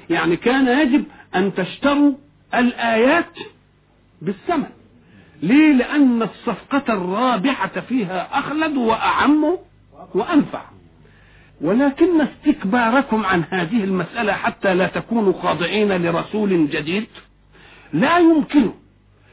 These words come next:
أن يعفيكم منها أو يبرئكم من هذه الآفة الاستكبارية التي تخلعون عليها صورة الإيمان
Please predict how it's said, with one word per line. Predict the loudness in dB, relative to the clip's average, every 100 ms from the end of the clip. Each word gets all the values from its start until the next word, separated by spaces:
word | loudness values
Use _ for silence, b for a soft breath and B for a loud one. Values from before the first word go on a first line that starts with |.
| b 0
أن | 4 6 6
يعفيكم | 4 0 0 6 6 4 0 0
منها | 2 2 0 0 -2 0
أو | 0 0
يبرئكم | -2 0 0 2 -2 -4 -2
من | 0 -2
هذه | -2 -4 -2 -4
الآفة | -4 -4 -4 -4 -4
الاستكبارية | -4 -6 -12 -4 -2 0 0 -2 b b b -6
التي | -4 -4 -4
تخلعون | -6 -4 0 0 4 4 4
عليها | 2 0 0 0 -2
صورة | -4 -4 -4
الإيمان | -6 -2 -2 -2